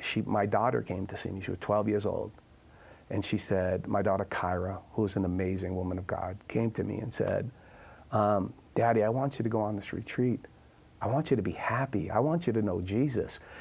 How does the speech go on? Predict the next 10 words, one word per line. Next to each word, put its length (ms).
And 200
she 260
literally 800
ripped 460
the 100
mask 640
right 320
off 260
my 160
face. 520